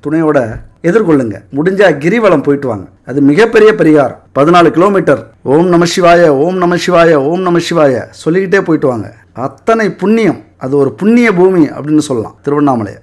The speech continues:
போயிட்டு வாங்க. எவ்வளவு பெரிய பிரச்சனையா இருந்தாலும் யோசிக்கும், ஒரு நிமிஷம் யோசிச்சு தான் உங்களை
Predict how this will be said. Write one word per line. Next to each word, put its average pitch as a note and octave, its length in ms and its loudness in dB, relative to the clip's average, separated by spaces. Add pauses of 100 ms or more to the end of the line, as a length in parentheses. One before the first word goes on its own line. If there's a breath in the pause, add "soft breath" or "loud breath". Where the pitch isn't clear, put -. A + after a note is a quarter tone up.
(120)
போயிட்டு F#3+ 280 -2
வாங்க. A#2+ 360 -4 (120)
எவ்வளவு G#3 520 2
பெரிய F3+ 360 0
பிரச்சனையா E3+ 480 -2
இருந்தாலும் D3 520 0 (160)
யோசிக்கும், F#3+ 580 2
ஒரு C#3 140 -2
நிமிஷம் D3+ 500 0
யோசிச்சு G#3 380 0
தான் F#3 160 2
உங்களை D3 240 0